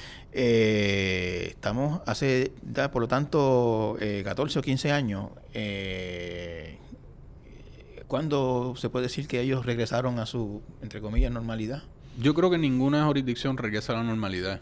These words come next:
Speaker 2: Yo creo que se reconstruye, eh,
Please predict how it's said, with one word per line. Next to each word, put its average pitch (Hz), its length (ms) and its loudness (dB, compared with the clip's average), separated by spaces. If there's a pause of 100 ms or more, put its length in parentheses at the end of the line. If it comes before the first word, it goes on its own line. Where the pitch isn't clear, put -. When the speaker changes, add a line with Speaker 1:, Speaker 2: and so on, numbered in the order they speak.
Speaker 2:
Yo 98 140 -6
creo 110 220 -4
que 110 320 2 (360)
se - 180 4
reconstruye, 120 1000 4 (440)
eh, 92 400 -4